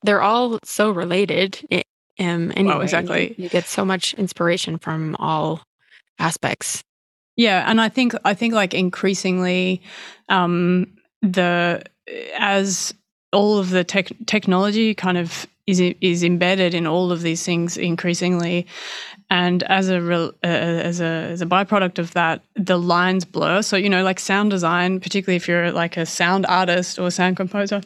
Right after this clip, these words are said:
Speaker 2: or an electronic, uh, new music composer, you're, or electroacoustic, uh, you know, whatever, your, the sound design is, like, embedded in the con-, in the way that the composition evolves and
Speaker 1: Right.
Speaker 2: the, you know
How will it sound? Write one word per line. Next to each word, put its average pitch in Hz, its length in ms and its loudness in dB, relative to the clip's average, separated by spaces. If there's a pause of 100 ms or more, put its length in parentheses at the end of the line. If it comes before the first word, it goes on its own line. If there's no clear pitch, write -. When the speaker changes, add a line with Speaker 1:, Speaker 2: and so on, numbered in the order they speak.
(300)
Speaker 2:
or 214 80 4
an 208 140 2
electronic, 202 680 0 (760)
uh, 202 140 2
new 196 400 2
music 196 340 2
composer, 180 480 0 (460)
you're, 196 180 4
or 185 300 2
electroacoustic, 202 840 0
uh, - 100 0
you 208 80 2
know, 180 100 2
whatever, 180 400 2
your, 202 640 0 (380)
the 196 120 2
sound 202 580 2
design 175 440 0
is, 170 180 -4
like, 170 480 -2 (260)
embedded 180 460 4
in 175 120 0
the 175 80 0
con-, - 240 -4
in 180 140 2
the 170 80 4
way 170 200 2
that - 160 -4
the 175 80 0
composition 170 760 0
evolves 170 540 0
and 165 240 0 (280)
Speaker 1:
Right. 202 280 -2
Speaker 2:
the, 180 500 2
you 202 120 -2
know 170 180 2